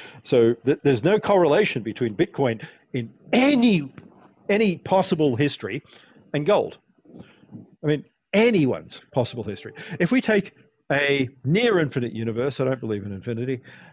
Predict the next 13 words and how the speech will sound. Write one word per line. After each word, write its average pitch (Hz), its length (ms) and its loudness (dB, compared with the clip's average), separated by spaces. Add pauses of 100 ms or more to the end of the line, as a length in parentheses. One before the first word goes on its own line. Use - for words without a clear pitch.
(120)
um, 123 520 0 (920)
and 151 540 0
we 151 220 4
extend 143 440 -2 (240)
everything 196 540 2
that 131 160 0
can 139 160 0
happen 147 500 -2 (100)
with 127 220 -4
gold 131 400 2
that 127 140 -6
is 117 260 -4 (280)
feasible 147 600 -2